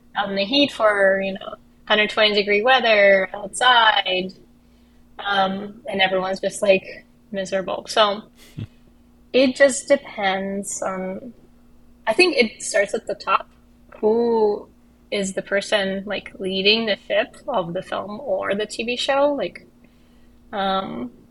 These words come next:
Speaker 1: but for me, I think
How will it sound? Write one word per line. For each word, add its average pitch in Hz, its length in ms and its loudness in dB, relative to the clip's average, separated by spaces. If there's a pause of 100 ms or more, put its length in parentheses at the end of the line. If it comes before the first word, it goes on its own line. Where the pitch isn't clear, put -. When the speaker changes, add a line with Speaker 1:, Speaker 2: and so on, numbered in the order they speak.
(960)
Speaker 1:
but 196 280 4
for 190 300 -2
me, 247 920 0 (1900)
I 220 260 0
think 269 720 -2